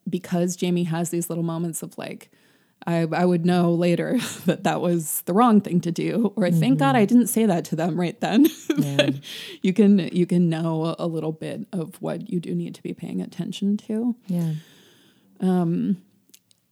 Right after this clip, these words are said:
Speaker 1: it's just, it's so tight. Like, everything is just kind of perfect.
Speaker 2: Yeah,
Speaker 1: The
Speaker 2: there's
Speaker 1: construction of it is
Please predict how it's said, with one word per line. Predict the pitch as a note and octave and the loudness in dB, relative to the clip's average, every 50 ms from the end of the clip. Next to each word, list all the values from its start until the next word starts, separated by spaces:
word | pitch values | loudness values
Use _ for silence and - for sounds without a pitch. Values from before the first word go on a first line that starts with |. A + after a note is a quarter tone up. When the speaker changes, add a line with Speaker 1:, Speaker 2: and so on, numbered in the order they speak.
| _ - | _ -2
Speaker 1:
it's | G#3 G#3 G#3 - - - | -2 -2 -2 -4 -8 -10
just, | - - - G3 G#3+ A#3 - - - - | -8 -4 -2 0 0 0 -2 -6 -8 -4
it's | - G3 G3 - | -4 -4 -4 -4
so | - - - - - - - - E3 E3 F3+ G3 A3 A#3 A#3+ B3 B3 A#3+ A3+ G3+ - _ _ _ _ _ _ _ _ _ _ _ _ _ _ _ _ _ _ _ _ _ _ _ - | -4 -4 -2 -2 -2 -2 -2 -2 0 0 2 2 2 2 2 2 0 0 -2 -6 -12 _ _ _ _ _ _ _ _ _ _ _ _ _ _ _ _ _ _ _ _ _ _ _ -14
tight. | - - F3+ A#3 C#4+ D4 - - - - - | -8 -4 -2 -2 -2 -2 -6 -12 -10 -6 -6
Like, | F3+ E3 - - _ _ _ - | -6 -6 -8 -12 _ _ _ -6
everything | G#3 F#3+ G3+ - A3+ G#3+ - - A#3+ A3+ G#3+ G#3 F#3+ | -6 -4 0 0 0 0 0 0 0 2 2 2 0
is | - - E3 - | -2 -4 -8 -6
just | - F3 - - - _ _ _ _ _ _ - | -8 -10 -10 -12 -16 _ _ _ _ _ _ -20
kind | - - G3 | -12 -8 -8
of | G#3+ - _ | -8 -8 _
perfect. | - - - F#3 G3 - - B3+ D4 - - - - - - | -12 -10 -10 -10 -8 -8 -8 -8 -8 -8 -12 -14 -16 -4 0
Speaker 2:
Yeah, | - G#3+ G#3+ G3 | 4 6 6 6
Speaker 1:
The | F3+ - | 6 8
Speaker 2:
there's | F3+ F#3 F#3+ F#3+ F3 - | 8 8 8 6 4 0
Speaker 1:
construction | - - - G3+ G#3+ - - - B3+ B3 B3 | -2 -2 -2 -2 -2 -2 -2 2 4 4 4
of | - - G3 G3 | 4 2 0 0
it | G3 F3+ F3+ - | 0 -2 -2 -2
is | F#3+ F#3 F3+ F3 E3+ E3+ - - | -2 -2 -2 -2 -2 -2 -2 -4